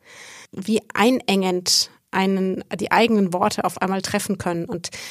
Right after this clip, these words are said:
ähm, es lohnt sich hier auch in diesem Fall tatsächlich viele Interviews mal nachzugoogeln und zu schauen. Sie berichtet von, von ihrer Haft, von der Folter und wie sehr sie das tatsächlich auch gequält hat, dass, dass ihre Gedanken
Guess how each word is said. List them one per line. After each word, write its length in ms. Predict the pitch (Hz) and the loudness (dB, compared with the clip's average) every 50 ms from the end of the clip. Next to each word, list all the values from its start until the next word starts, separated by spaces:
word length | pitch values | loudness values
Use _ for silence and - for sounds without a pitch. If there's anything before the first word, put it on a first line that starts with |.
| - - - | -14 -12 -8
ähm, 120 | 185 180 | -6 -2
es 160 | - 151 - 220 | 0 2 4 4
lohnt 220 | 220 240 254 233 | 6 6 6 4
sich 140 | - 220 - | 4 2 2
hier 220 | - 214 214 185 | 2 2 4 4
auch 60 | 185 | 4
in 80 | 214 214 | 2 0
diesem 200 | 202 208 202 202 | 0 0 -2 -2
Fall 420 | - - - 196 196 196 196 196 | -2 -2 0 2 4 4 2 2
tatsächlich 520 | 190 - 208 196 - 196 185 - 196 196 - | 0 -2 -2 -2 -2 -2 -2 -2 -4 -4 -4
viele 200 | - 214 220 208 | -2 0 0 0
Interviews 580 | 214 214 - 208 190 202 214 208 - - - | 0 0 -2 -2 0 2 2 4 4 4 4
mal 200 | - 185 190 190 | 4 2 2 2
nachzugoogeln 640 | 190 190 196 - - - - - 208 196 202 190 190 | 2 0 0 0 -2 -2 0 0 0 0 0 0 0
und 120 | 185 185 - | 0 0 0
zu 80 | - | 2
schauen. 340 | - - - 196 196 202 196 | 2 2 4 4 4 4 4
Sie 100 | - 202 | 2 0
berichtet 440 | 180 196 202 220 - - 202 196 - | 0 2 0 0 0 0 -2 -2 -2
von, 300 | - 202 190 185 185 185 | 0 0 0 0 0 -2
von 140 | - - 190 | -2 -2 -2
ihrer 240 | 190 185 - - | 0 0 -2 -2
Haft, 260 | - 196 - - - - | -2 -4 -4 -6 -8 -4
von 140 | - 196 | -2 0
der 80 | 196 190 | 0 0
Folter 460 | - - 190 190 190 - 196 175 170 | 2 4 4 4 4 4 2 2 2
und 140 | - 185 - | 2 0 0
wie 80 | 196 180 | 2 2
sehr 320 | - 190 190 190 190 190 190 | 4 4 6 4 4 4 2
sie 140 | 196 202 190 | 2 2 2
das 140 | 190 - | 2 2
tatsächlich 480 | - - 196 - - 190 190 196 - - | 0 0 0 0 0 0 0 0 -2 -4
auch 80 | - - | -6 -8
gequält 520 | - 180 - - - 180 196 202 - - | -10 -10 -6 0 0 2 2 2 0 0
hat, 140 | 190 180 - | -2 -2 -2
dass, 260 | 175 - - - - | 0 2 2 2 2
dass 180 | - 180 170 - | 0 -2 -4 -2
ihre 160 | 208 196 190 | -2 -2 0
Gedanken 680 | 170 196 180 - 175 180 185 185 _ - 175 170 170 165 | 0 0 2 2 2 2 2 -2 _ -4 -4 -4 -4 -6